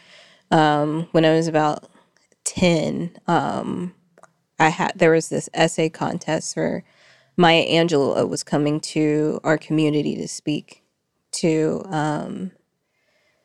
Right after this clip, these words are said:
just, like, a group of girls. And there was, like, this essay contest, or you could write a poem, any type of writing, and then she would, like, read it.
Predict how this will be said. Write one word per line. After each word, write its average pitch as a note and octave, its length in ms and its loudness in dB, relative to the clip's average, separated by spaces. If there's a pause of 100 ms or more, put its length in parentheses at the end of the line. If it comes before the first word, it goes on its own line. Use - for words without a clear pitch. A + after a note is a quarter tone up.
(160)
just, - 200 0
like, E3+ 160 4
a D#3+ 60 6
group D#3 300 -2
of C#3+ 160 -6
girls. A#2 600 -2
And - 680 -2
there D3 160 2
was, D#3 180 -4
like, D3 240 -4
this - 280 -4
essay E3+ 580 2
contest, D#3+ 580 -2
or D3+ 60 -2
you D#3 80 -2
could D3+ 140 -4
write D3+ 180 2
a C#3 60 0
poem, - 300 -2
any F#3+ 180 4
type F3+ 240 0
of D#3+ 140 -4
writing, C#3 380 0
and D3+ 140 -2
then C3+ 200 0
she D#3 220 -2
would, D3+ 180 -2
like, C3 240 -2
read G3 340 4
it. - 160 -2